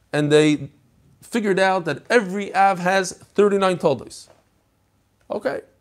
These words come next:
whatever it is. But Toldois are a Issa D'Oraisa, just like the Av. They're just not the category, they're the subcategory. How do I know it?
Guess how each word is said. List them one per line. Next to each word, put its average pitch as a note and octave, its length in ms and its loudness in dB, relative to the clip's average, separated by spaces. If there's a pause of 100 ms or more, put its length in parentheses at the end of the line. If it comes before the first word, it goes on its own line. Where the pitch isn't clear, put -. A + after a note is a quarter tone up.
(360)
whatever G#3 340 2
it E3+ 80 2
is. - 300 -6 (560)
But - 160 -4
Toldois G3+ 500 0
are C#3+ 160 2
a C#3+ 160 -2
Issa G#3+ 280 -4
D'Oraisa, D#3+ 720 0
just D#3 220 -4
like B2+ 140 -6
the - 200 -8
Av. E3+ 320 -2 (460)
They're D3+ 100 -2
just E3+ 440 -2 (320)
not D#3 380 0
the E3 80 0
category, F3+ 560 2
they're C#3 120 -2
the C#3+ 60 -4
subcategory. C3+ 760 -2 (600)
How F#3 120 2
do G3+ 60 4
I D3 100 0
know A#3 180 -2
it? A3+ 180 -12